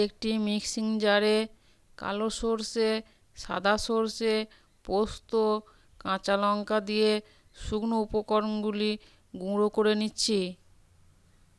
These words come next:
পরে জল দিয়ে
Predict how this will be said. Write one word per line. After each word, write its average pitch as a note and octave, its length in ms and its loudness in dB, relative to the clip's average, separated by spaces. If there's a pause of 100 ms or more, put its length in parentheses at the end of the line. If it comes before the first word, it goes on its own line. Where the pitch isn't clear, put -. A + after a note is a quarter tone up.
(1500)
পরে G#3 420 6 (580)
জল G3+ 300 8 (100)
দিয়ে A3 240 6